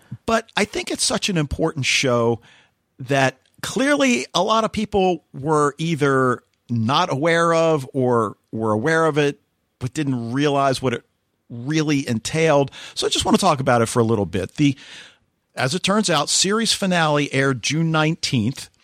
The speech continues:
And the Showtime series just completed its three-season run, having produced twenty-seven episodes. So it's a show that you can binge, and it's certainly doable.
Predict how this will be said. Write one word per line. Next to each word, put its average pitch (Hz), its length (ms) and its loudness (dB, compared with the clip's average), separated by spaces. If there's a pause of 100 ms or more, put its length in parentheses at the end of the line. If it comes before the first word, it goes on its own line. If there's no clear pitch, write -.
(460)
And 139 380 0
the 139 80 2
Showtime 214 640 0
series 143 580 0
just - 220 -2
completed 160 520 0
its - 200 0
three-season 165 760 -2
run, 123 340 2
having 131 260 0
produced 127 580 -4
twenty-seven 131 720 0
episodes. 110 600 -4 (320)
So 143 420 0 (100)
it's 151 260 -2
a 190 40 2
show 214 640 2 (240)
that 143 240 0
you 160 100 0
can 170 400 0 (140)
binge, 135 520 0 (680)
and 117 520 0
it's 113 200 -2
certainly 156 420 0
doable. 165 640 0